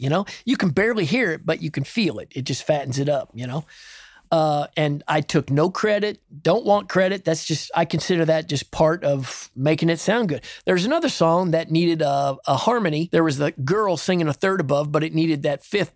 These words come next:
below, so I just did it, you know? I didn't mention it. I didn't tell 'em. They just said, "Eh, it sounds great." It's like, "Okay, cool."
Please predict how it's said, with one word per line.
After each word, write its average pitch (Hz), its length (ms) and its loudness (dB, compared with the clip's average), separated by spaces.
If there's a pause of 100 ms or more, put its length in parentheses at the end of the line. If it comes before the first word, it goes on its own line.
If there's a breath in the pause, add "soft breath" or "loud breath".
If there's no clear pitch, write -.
below, 170 460 2
so - 180 -6
I 165 100 4
just 151 280 -2
did 156 180 0
it, - 160 -12
you 135 80 0
know? 160 240 2
I 151 80 2
didn't 151 260 0
mention 190 360 2
it. 214 180 -2
I 147 80 2
didn't 151 260 0
tell 196 280 2
'em. 202 160 -2 (260 loud breath)
They 165 100 0
just 160 200 0
said, 165 260 -2 (100)
"Eh, 349 100 0
it 254 60 0
sounds 262 260 0
great." 330 260 0 (120)
It's 156 160 -6
like, 151 160 0 (200)
"Okay, 254 260 0 (200)
cool." 247 280 2